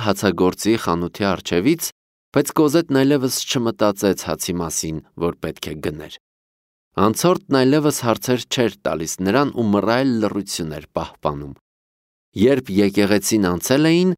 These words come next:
անծանոթը, տեսնելով այդ բոլոր բացօթյա խանութները, հարցրեց Կոզետին. «Տոնավաճառ է այստեղ»։ «Ոչ, պարոն, ծնունդ է»։ Արդեն մոտենում էին պանդոկին,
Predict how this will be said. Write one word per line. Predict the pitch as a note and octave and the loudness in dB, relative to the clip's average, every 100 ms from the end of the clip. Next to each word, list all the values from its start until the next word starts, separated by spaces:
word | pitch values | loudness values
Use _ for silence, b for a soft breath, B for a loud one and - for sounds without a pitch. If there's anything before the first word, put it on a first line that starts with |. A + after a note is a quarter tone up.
| _ _ | _ _
անծանոթը, | - - D3+ E3+ F#3 E3+ | 0 2 2 2 2 0
տեսնելով | C3+ C3 - C#3 D3+ | 0 0 0 2 2
այդ | C3 A2 | 2 0
բոլոր | G2 A2 C3 C#3+ | 2 4 4 2
բացօթյա | F#2+ F#2+ - G2 C3 | 2 2 0 0 0
խանութները, | A#2+ F#2+ F#2 F#2 - C#3 D#3+ F3 F3 _ _ - | -2 0 -2 -2 -6 -2 2 2 0 _ _ -2
հարցրեց | D3 - - G#2+ - | 0 0 0 0 0
Կոզետին. | - F2 D#2+ D#2+ - D2+ B1+ _ _ _ _ _ _ _ _ _ _ - | -4 -2 -2 -4 -8 -12 -14 _ _ _ _ _ _ _ _ _ _ 0
«Տոնավաճառ | F#2 E2+ D#2+ D#2 E2 F2 | 2 4 2 -2 0 0
է | C#3+ | 2
այստեղ»։ | F3 C3+ - - D2 C#2 B1 _ _ _ _ | 0 -2 -6 -4 -6 -6 -10 _ _ _ _
«Ոչ, | D#3+ G#3+ G3+ - | 0 2 2 0
պարոն, | - C#3+ A#2 G#2 | 2 4 4 2
ծնունդ | - F#3 F#3+ D#3 | 2 2 2 0
է»։ | D#2+ - _ _ _ _ _ _ _ _ _ - | -4 -10 _ _ _ _ _ _ _ _ _ 0
Արդեն | F2 - F#3 | 0 2 2
մոտենում | F#3+ D#3 D#3 D#3 E3+ | 4 4 4 4 4
էին | D#3 D3 C#3 | 4 4 2
պանդոկին, | - F#2+ F#2+ G#2 G2+ D#3 F#3+ | 2 2 4 2 0 2 2